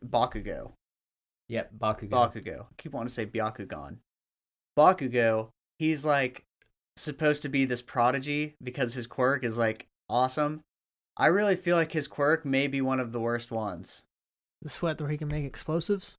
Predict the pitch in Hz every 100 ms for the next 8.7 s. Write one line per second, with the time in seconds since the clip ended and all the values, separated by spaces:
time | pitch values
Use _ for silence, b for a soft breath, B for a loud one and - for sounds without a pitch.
0 | _ - 165 110 95 _ _ _ _ _
1 | _ 170 180 196 170 156 185 170 170 196
2 | 170 - - 160 170 107 98 - _ _
3 | _ _ - - 135 131 113 117 123 139
4 | 120 101 104 101 135 139 127 131 143 139
5 | 147 143 135 127 120 120 131 120 113 110
6 | 123 123 113 107 123 135 - 107 110 107
7 | 101 107 143 175 170 160 151 170 - 135
8 | 147 127 110 101 101 - -